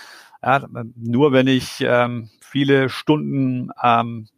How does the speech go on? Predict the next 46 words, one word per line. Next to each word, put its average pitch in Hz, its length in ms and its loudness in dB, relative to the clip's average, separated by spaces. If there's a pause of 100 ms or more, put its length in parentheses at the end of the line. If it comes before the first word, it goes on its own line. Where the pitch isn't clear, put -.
trainiert 127 460 2
und 131 140 -6
auch 120 160 -4
schon 123 180 -6
live, 113 640 -2
äh, 120 240 -2
gespielt 147 500 0
habe, 139 300 2
kann 127 160 0
ich 123 120 -6
mich 123 140 -6
dann 123 260 -4
in 123 140 -10
irgendeiner 123 320 -2
fremden 123 320 -4
Bar 107 220 4
mal 117 200 0
auf 104 140 -2
die 120 120 -12
Bühne 131 260 -2
trauen. 131 380 -2 (760)
Und, 123 340 -2
äh, 113 220 4
so 120 180 0
ist - 160 -4
das 123 140 0
hier 113 240 0
auch. 160 340 0 (240)
Das - 180 -8
heißt, - 420 -4
ähm, 113 340 -8 (100)
da 131 300 2
kann 147 240 -2
man 147 240 2
auf - 120 -4
der - 140 -4
einen 127 160 -4
Seite 120 480 -2 (320)
gut 135 220 -4
planen 147 440 2
und 160 180 -2
kann 147 180 0
aber 139 220 0
auch 135 260 0
dann 127 220 -4
improvisieren. 123 720 -6